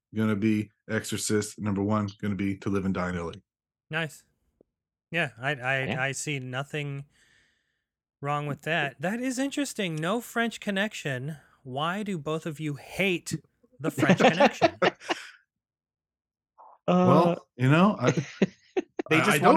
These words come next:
Speaker 4: to be
Speaker 1: hate the French
Speaker 4: censored. They want the
Speaker 1: Connection.
Speaker 4: naughty words taken out.
Speaker 2: <laughs>
Speaker 1: Yeah, what?
Speaker 2: <laughs>
Speaker 1: No, it,
Speaker 2: The naughty.
Speaker 3: uh,
Speaker 1: it's
Speaker 3: the
Speaker 1: just
Speaker 3: naughty
Speaker 1: not
Speaker 3: word.
Speaker 1: one that I
Speaker 3: <laughs>
Speaker 1: like.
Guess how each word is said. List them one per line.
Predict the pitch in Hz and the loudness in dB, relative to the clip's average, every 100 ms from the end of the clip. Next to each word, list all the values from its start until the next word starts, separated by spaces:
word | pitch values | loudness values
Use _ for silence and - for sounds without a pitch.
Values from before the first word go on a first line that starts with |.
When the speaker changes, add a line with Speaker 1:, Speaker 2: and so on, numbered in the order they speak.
| - | 6
Speaker 4:
to | |
be | 143 | 4
Speaker 1:
hate | 143 | 4
the | - | 4
French | 139 151 | 6 6
Speaker 4:
censored. | 143 113 107 | 4 0 0
They | 143 | 0
want | 131 135 | 2 0
the | 160 | 0
Speaker 1:
Connection. | 151 | 2
Speaker 4:
naughty | 135 143 | 2 2
words | 139 165 196 | 0 -4 -4
taken | - 123 - | -4 -4 -4
out. | 107 - - 143 | -4 -4 -6 -4
Speaker 2:
<laughs> | |
Speaker 1:
Yeah, | - 165 113 135 | 4 4 4 2
what? | 190 240 185 196 - - - - | 2 2 4 4 2 -2 -4 -4
Speaker 2:
<laughs> | - | -6
Speaker 1:
No, | 196 294 117 | 2 4 4
it, | 113 - - - - 247 - | 2 0 -4 -10 0 0 0
Speaker 2:
The | 123 139 | -10 -10
naughty. | 131 123 - _ 143 - | -8 -10 -10 _ -14 -8
Speaker 3:
uh, | 151 143 139 139 _ 123 - | -6 -6 -6 -10 _ -4 0
Speaker 1:
it's | - | 4
Speaker 3:
the | 208 | 6
Speaker 1:
just | 190 | 6
Speaker 3:
naughty | |
Speaker 1:
not | 185 165 | 6 6
Speaker 3:
word. | |
Speaker 1:
one | 160 160 | 6 6
that | 147 | 4
I | 143 143 143 131 | 6 4 4 0
Speaker 3:
<laughs> | |
Speaker 1:
like. | 127 123 117 | 0 0 -2